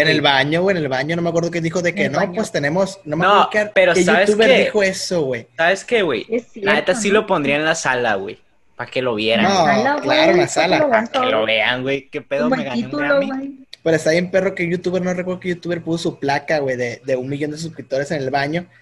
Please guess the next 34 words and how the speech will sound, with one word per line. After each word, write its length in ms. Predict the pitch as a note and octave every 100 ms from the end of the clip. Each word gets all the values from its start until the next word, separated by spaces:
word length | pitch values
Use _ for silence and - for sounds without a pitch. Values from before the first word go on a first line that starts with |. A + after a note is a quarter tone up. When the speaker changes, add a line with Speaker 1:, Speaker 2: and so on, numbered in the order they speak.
| _ -
Speaker 1:
que 120 | C#3
dijo 180 | C3 C#3+
él 80 |
que 100 | D3
para 220 | E3 D#3+ D3+
cuando 220 | C#3+ B2
estuviera 320 | - B2+ C#3+
orinando 480 | D#3+ C#3+ C3+ C#3+ D3
alguien 260 | D3 D#3+
se 100 | D#3+
quedara 260 | C#3+ C3 C#3+
huevo 220 | C#3+ D3
viéndolo 460 | D3 C#3+ D3 D3+ C#3+
un 80 | C#3+
minuto, 400 | C#3+ D3 - -
pues 160 | B2+
así. 380 | - - B3 - A3 -
<laughs> 80 | _ - - -
De 60 | -
que, 180 | A#3
ah, 220 | B2 C#3 E3+
mira, 320 | E3+ D#3+ D#3+
un 140 | B2+ C#3
millón 200 | C#3+ D3
de 60 |
Speaker 2:
Güey, 140 | D3+ D3+
esa 100 | C3+
es 80 | C#3+
buena 220 | C#3+ E3+
Speaker 1:
suscriptores, 60 | C#3
Speaker 2:
también, 300 | A#2+ B2+ D3+
Speaker 1:
claro. 160 | D#3+
Speaker 2:
eh, 80 | -
como, 300 | C#3 C3 G#2+